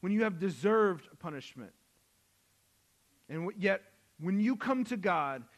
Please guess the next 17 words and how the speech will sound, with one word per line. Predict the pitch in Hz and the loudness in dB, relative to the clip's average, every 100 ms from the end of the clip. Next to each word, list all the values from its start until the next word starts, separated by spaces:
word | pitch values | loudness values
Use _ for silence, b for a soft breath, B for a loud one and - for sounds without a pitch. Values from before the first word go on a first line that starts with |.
| - | -10
you | 180 | -8
come | - 247 262 | -4 -4 -2
to | 254 | -2
his | 240 214 | -2 -4
word, | 170 165 135 107 - B B | -2 -2 -4 -8 -18 B B
and | 175 | 0
then | 202 214 | 2 4
you | 226 247 | 4 6
are | 208 165 - | 8 6 2
indwelt | - 208 156 165 240 262 226 | 2 2 4 6 6 6 2
by | 240 | 2
his | 220 208 | 2 0
Spirit, | - 175 143 - b - | -2 -2 -2 -6 b -12
time | - 233 254 262 247 B - | -6 0 2 2 -2 B -8
and | 185 | -8
time | - 220 233 226 220 | -4 -4 -2 -4 -6
again, | 190 156 143 110 | -8 -6 -8 -10